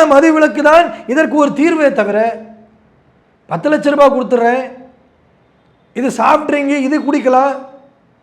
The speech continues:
சேல்ஸ் கம்மியாயிடுச்சு, அதை எப்படி நம்ம உயர்த்தி விடுறது? இந்த செயல்கள் எல்லாம் நீங்கள் செய்வீர்கள் என்று சொன்னால், நிச்சயமாக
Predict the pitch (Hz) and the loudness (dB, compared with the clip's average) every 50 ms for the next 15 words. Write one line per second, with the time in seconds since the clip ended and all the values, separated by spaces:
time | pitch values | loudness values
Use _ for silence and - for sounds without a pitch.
0 | _ _ _ _ _ _ _ _ _ _ _ _ _ _ _ _ _ _ _ - | _ _ _ _ _ _ _ _ _ _ _ _ _ _ _ _ _ _ _ 0
1 | 247 302 339 311 - 302 - 294 269 285 320 311 302 302 285 - - 294 269 247 | 2 4 4 2 0 -2 -2 -2 -2 -2 2 2 2 2 2 0 0 2 2 2
2 | 262 302 311 302 320 339 320 320 302 294 294 285 254 - - - - - - - | 2 2 -2 -2 -2 -2 0 0 0 2 2 2 2 0 -4 -12 -18 -20 -12 -8
3 | 190 247 302 320 311 - 311 294 277 269 269 269 277 285 285 277 - - 202 208 | -4 -2 -2 -2 -2 -2 -2 -2 0 0 0 0 0 0 -2 -6 -10 -12 -10 -8
4 | 214 240 277 302 320 330 320 - - 262 269 285 277 277 262 247 240 240 226 233 | -6 -6 -6 -6 -4 -2 -2 0 0 0 0 0 0 0 0 0 0 0 0 0
5 | 269 320 - - - - - - _ _ _ _ _ _ _ _ _ _ _ _ | 0 0 -2 -4 -10 -16 -20 -20 _ _ _ _ _ _ _ _ _ _ _ _
6 | _ _ _ _ _ _ _ _ - 147 185 240 277 285 262 262 240 214 - - | _ _ _ _ _ _ _ _ -12 -8 -6 -6 -4 0 0 0 0 0 0 -2
7 | 208 254 285 302 294 285 277 262 247 247 233 226 214 214 214 220 233 285 320 330 | 0 0 0 0 0 -2 0 0 0 0 0 -2 -4 -4 -4 -4 0 2 4 4
8 | 269 196 165 - - - - - - - _ _ _ _ _ _ _ _ _ _ | 4 2 -2 -8 -12 -18 -20 -20 -20 -20 _ _ _ _ _ _ _ _ _ _
9 | _ _ _ - 185 185 - 311 311 311 302 302 285 285 285 277 254 | _ _ _ -12 -12 -6 -4 -4 -2 -2 0 2 2 2 4 2 0